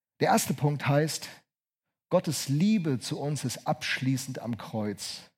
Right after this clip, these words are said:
bewiesen. Gott muss nichts mehr machen,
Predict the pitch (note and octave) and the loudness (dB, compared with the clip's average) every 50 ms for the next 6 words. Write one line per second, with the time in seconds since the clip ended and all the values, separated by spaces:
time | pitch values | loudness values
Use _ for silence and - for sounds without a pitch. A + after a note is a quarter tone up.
0 | _ _ _ _ _ _ _ _ - A2+ G2+ G#2+ A2 G2+ F#2 - D2+ D2 - _ | _ _ _ _ _ _ _ _ -8 -6 -4 -4 -4 -4 -6 -8 -14 -16 -18 _
1 | _ _ _ _ _ _ _ _ _ _ _ _ _ - - F3 - - C#3 D#3+ | _ _ _ _ _ _ _ _ _ _ _ _ _ 2 2 2 4 4 4 4
2 | - - - D#3 G3+ A#3 - - - - - - - F#3 F3 E3 D#3+ D#3 D#3 D#3 | 4 2 4 6 6 6 4 2 -2 -2 -4 0 2 4 4 6 6 4 4 4
3 | - - - A2 A#2 B2+ C3+ C3+ | 0 -2 -2 -2 -2 -2 -4 -6